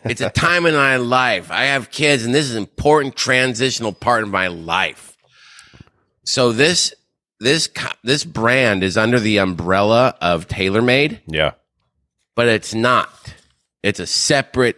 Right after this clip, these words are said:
Speaker 1: entity. It's a separate president. <clears throat> It's a separate city. It's got their own designers. So it's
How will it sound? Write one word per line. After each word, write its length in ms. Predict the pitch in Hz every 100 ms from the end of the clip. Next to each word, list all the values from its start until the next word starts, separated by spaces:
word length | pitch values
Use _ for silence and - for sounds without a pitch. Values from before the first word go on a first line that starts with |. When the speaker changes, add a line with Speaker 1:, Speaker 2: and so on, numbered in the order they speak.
| -
Speaker 1:
entity. 720 | 123 120 104 - 87 73 73 _ _ _
It's 240 | 107 90
a 60 | 90
separate 680 | - - 127 120 107 - _
president. 800 | - 131 131 117 120 120 - -
<clears throat> 80 | -
It's 400 | 123 117 113 -
a 60 | 98
separate 840 | - - 131 117 - 104 85 -
city. 680 | - - 143 131 127 123 110
It's 200 | 98 -
got 240 | 104 95
their 180 | 98 104
own 160 | 98 90
designers. 1200 | 92 82 117 120 123 123 123 120 120 117 - - _ _ _ _ _
So 400 | - 123 110 101
it's 460 | 117 127 - -